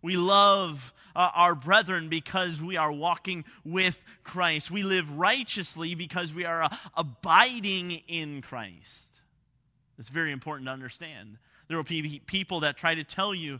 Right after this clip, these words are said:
that these are the things that a Christian does and has to do in order to gain eternal life. That is not the case. These are things we do because we are saved.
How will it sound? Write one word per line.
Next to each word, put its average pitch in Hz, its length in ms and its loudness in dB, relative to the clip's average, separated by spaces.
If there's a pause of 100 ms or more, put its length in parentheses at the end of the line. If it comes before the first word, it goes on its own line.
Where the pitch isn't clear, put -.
(280)
that 156 320 2
these 180 240 -4
are 196 40 -4
the 170 100 -6
things 180 360 -6
that 156 220 -4
a 147 100 -8
Christian 165 560 -6
does 170 400 -2
and 151 160 -10
has 196 460 0
to 180 100 -6
do 151 240 -4 (240)
in 175 140 -2
order 185 340 -4
to 160 300 -10 (240)
gain 170 460 -2
eternal 156 580 -10
life. 147 440 -8 (400)
That 127 220 -8
is 120 140 -12
not 123 220 -8
the 120 80 -14
case. 117 680 -16 (720)
These 127 180 -10
are 123 60 -12
things 131 260 -12
we 123 80 -14
do 123 160 -10
because 127 840 -12 (360)
we 123 160 -12
are 110 140 -12
saved. 101 580 -18